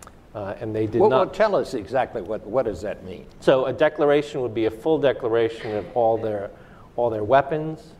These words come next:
Speaker 1: um, uh, all of their fissile material, all of their, uh, so nuclear weapons, fissile material, ballistic missiles, uh, basically everything, right?
Speaker 2: And they,
Speaker 1: Everything
Speaker 2: and,
Speaker 1: that
Speaker 2: and
Speaker 1: they
Speaker 2: also
Speaker 1: have.
Speaker 2: tell us where it is.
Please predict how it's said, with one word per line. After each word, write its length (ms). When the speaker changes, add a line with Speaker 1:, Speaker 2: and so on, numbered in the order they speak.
Speaker 1:
um, 460
uh, 380
all 180
of 80
their 100
fissile 420
material, 800
all 260
of 160
their, 320
uh, 120
so 140
nuclear 320
weapons, 380
fissile 340
material, 500
ballistic 460
missiles, 800
uh, 180
basically 460
everything, 380
right? 140
Speaker 2:
And 120
they, 40
Speaker 1:
Everything 340
Speaker 2:
and, 120
Speaker 1:
that 80
Speaker 2:
and 80
Speaker 1:
they 40
Speaker 2:
also 280
Speaker 1:
have. 100
Speaker 2:
tell 200
us 160
where 160
it 100
is. 200